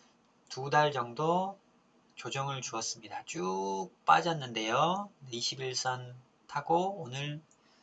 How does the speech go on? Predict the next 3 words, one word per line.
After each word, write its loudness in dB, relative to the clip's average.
상한가를 0
기록했습니다. -6
파블로에와 6